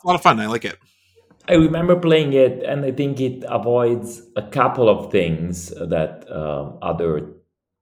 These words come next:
Speaker 2: trivia or information-based games, uh, fall into.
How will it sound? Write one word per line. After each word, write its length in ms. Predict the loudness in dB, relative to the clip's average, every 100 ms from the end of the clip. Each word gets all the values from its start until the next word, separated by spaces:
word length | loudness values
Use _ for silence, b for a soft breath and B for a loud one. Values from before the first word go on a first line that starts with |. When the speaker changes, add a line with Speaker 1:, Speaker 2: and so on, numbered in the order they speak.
| _ -16
Speaker 2:
trivia 640 | -4 2 2 2 0 2
or 220 | 4 4
information-based 1200 | 2 0 0 0 -2 -2 -4 -4 0 0 0 -2 0
games, 600 | 0 0 -6 -10 -14 _
uh, 340 | -6 -6 -8 -12
fall 320 | -4 0 0
into. 420 | -2 -2 -4 -4